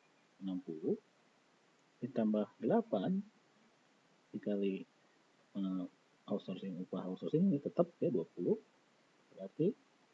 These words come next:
seratus delapan puluh ditambah seratus enam puluh,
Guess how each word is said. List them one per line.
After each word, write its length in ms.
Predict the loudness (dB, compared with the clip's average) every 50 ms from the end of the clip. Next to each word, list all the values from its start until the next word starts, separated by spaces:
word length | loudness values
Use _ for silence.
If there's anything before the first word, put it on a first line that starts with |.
| _ _ _ _ _ _ _ _ _ _ _ _ _ _ -14
seratus 320 | -8 -8 -8 -6 -8 -12 -8 -6
delapan 320 | -6 -4 -4 -4 -6 -6 -6 -6
puluh 240 | -4 -2 0 0 0 -2 _ _
ditambah 480 | -8 -6 -4 -4 -2 2 2 2 2 0 -4 _ _ _ _ _ _ _ _ _ _ _ _ _
seratus 320 | -12 -10 -10 -10 -10 -8
enam 160 | -8 -8 -8
puluh, 320 | -6 -2 2 2 2 2